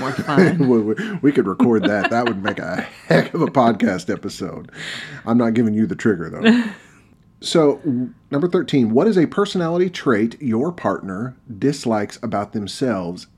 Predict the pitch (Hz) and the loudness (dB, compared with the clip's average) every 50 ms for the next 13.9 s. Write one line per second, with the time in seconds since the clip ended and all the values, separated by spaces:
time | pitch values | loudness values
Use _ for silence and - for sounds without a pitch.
0 | _ - 165 185 185 185 160 135 120 113 110 110 113 - - - 131 127 131 143 | _ -10 -8 -4 -2 0 0 2 2 2 0 -2 -4 -6 -6 -4 -4 -2 0 2
1 | 143 139 139 - - 123 113 110 110 110 113 110 - 110 107 98 101 - - - | 0 0 0 -2 -2 0 0 2 2 2 0 -2 -2 -4 -6 -6 -8 -10 -12 -16
2 | - - 117 101 92 - - - - - - - _ _ _ _ _ _ _ _ | -12 -8 -8 -6 -6 -8 -10 -14 -16 -18 -18 -20 _ _ _ _ _ _ _ _
3 | _ _ _ _ _ _ _ _ _ _ _ _ - 156 175 226 294 359 392 349 | _ _ _ _ _ _ _ _ _ _ _ _ -2 0 2 2 2 2 0 2
4 | 294 277 247 180 - - 160 151 - 143 147 143 160 165 - - 120 180 156 147 | 4 2 2 2 2 2 2 2 2 2 4 4 4 2 2 0 0 0 2 2
5 | 156 170 165 - 175 165 - 165 131 127 160 160 160 - - - 127 131 127 110 | 0 0 0 0 0 0 0 -4 -4 -2 -2 -4 -2 -2 -4 -4 -4 -4 -2 -4
6 | 101 98 - 85 - - _ _ _ _ - - 131 135 135 135 127 110 107 98 | -4 -6 -10 -12 -18 -20 _ _ _ _ -6 0 4 4 6 6 4 2 0 0
7 | 87 85 76 64 62 - - - _ _ _ _ _ _ _ _ _ - 139 147 | -2 -6 -6 -10 -12 -16 -18 -20 _ _ _ _ _ _ _ _ _ -4 -2 0
8 | 151 175 175 - - 120 104 98 107 - - - _ _ _ _ _ _ _ - | 2 0 0 -2 -2 -2 0 0 -2 -4 -10 -20 _ _ _ _ _ _ _ -6
9 | - 147 - - 139 123 - - - 87 82 78 - - - - - _ _ _ | -6 -4 -2 -2 -4 -4 -4 -8 -10 -10 -10 -12 -12 -14 -18 -18 -20 _ _ _
10 | _ _ _ _ - - 120 107 95 85 104 95 - 185 185 185 180 175 170 170 | _ _ _ _ -8 -4 -4 -4 -4 -4 -6 -6 -4 -2 -2 -2 -2 -2 -2 -4
11 | 175 175 170 170 165 165 160 156 156 156 156 156 151 147 139 - _ _ _ _ | -4 -4 -4 -4 -4 -4 -4 -6 -8 -8 -10 -12 -14 -14 -18 -20 _ _ _ _
12 | _ _ _ _ _ - - 165 165 175 202 233 247 185 165 175 180 - 147 131 | _ _ _ _ _ -14 -10 -8 -6 -4 -4 -4 -4 -4 -4 -4 -4 -6 -10 -12
13 | - - - - 170 170 170 170 151 139 135 135 - - - - - | -12 -12 -12 -8 -6 -4 -4 -2 -2 -2 -4 -6 -10 -14 -20 -20 -20